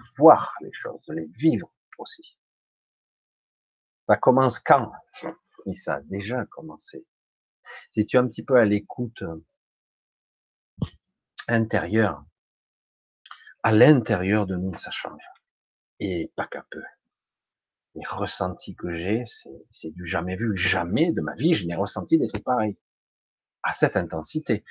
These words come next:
Et surtout aussi longtemps. Alors, des fois, il y a des petits trucs, des fois, qui se passaient au missionnel égrégore. Mais là, c'est, des fois, je dis, waouh ! Je vais pas tenir avec une pression pareille, hein.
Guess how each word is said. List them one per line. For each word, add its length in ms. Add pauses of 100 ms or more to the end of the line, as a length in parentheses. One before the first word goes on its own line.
(140)
Et 40
surtout 360
aussi 280
longtemps. 500 (600)
Alors, 120
des 60
fois, 200
il 60
y 40
a 40
des 100
petits 220
trucs, 360
des 100
fois, 200
qui 120
se 100
passaient 260
au 80
missionnel 600 (240)
égrégore. 840 (880)
Mais 220
là, 280
c'est, 280 (140)
des 100
fois, 260
je 80
dis, 80
waouh ! 640 (960)
Je 460
vais 80
pas 160
tenir 400
avec 160
une 140
pression 360
pareille, 440
hein. 260